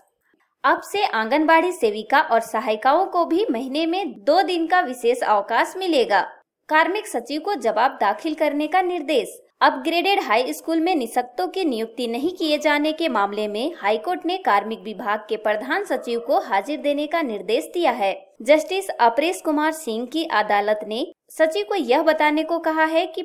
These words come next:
प्रार्थियों की निषक्त कोटे पर नियुक्ति क्यों नहीं की गई।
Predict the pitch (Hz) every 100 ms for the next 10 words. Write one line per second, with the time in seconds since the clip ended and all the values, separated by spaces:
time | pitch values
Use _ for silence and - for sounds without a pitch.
0 | - 294 320 320 330 381 403 359 349 240
1 | 220 294 320 - - 214 214 302 311 320
2 | 311 220 214 - 359 349 370 269 262 220
3 | 226 202 220 190